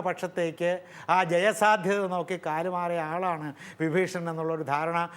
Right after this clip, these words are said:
നമ്മുടെ നിരൂപകന്മാർക്കും നമ്മുടെ രാമായണം വായനക്കാർക്കും വായിക്കാത്തവർക്കും കഥ കേട്ടവർക്കും കഥ കേൾക്കാത്തവർക്കൊക്കെ ഉണ്ട്. അങ്ങനെ ധരിച്ചു വെച്ചിട്ടുണ്ട് സമൂഹത്തിൽ. ആ ധാരണ തെറ്റാണ്. ഭാവിയിൽ സിംഹാസനം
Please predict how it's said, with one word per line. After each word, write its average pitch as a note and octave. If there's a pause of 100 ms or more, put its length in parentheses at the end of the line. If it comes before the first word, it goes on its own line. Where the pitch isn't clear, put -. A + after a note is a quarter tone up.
(180)
നമ്മുടെ D#3+
നിരൂപകന്മാർക്കും D#3+
നമ്മുടെ D#3 (180)
രാമായണം D#3 (260)
വായനക്കാർക്കും D#3
വായിക്കാത്തവർക്കും D#3 (300)
കഥ E3 (120)
കേട്ടവർക്കും D#3+ (240)
കഥ F#3+ (120)
കേൾക്കാത്തവർക്കൊക്കെ F3
ഉണ്ട്. D3 (320)
അങ്ങനെ F3
ധരിച്ചു F3+
വെച്ചിട്ടുണ്ട് D3+
സമൂഹത്തിൽ. B2+ (340)
ആ - (100)
ധാരണ G#3
തെറ്റാണ്. D#3 (1200)
ഭാവിയിൽ A3
സിംഹാസനം G3+